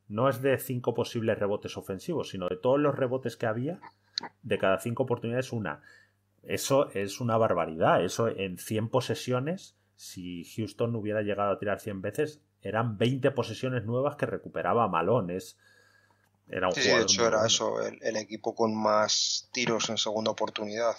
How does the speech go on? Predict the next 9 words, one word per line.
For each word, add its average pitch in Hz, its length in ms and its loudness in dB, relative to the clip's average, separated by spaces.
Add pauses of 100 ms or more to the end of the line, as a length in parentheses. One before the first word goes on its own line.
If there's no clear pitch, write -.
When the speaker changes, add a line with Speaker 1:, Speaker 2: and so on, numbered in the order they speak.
(160)
Speaker 2:
eh, 107 280 -20 (340)
en 123 60 -10
la 113 120 -2
setenta 107 360 -4
y 107 60 -6
ocho 104 140 -2 (180)
setenta 104 240 -8
y 101 60 -10
nueve. 123 240 -6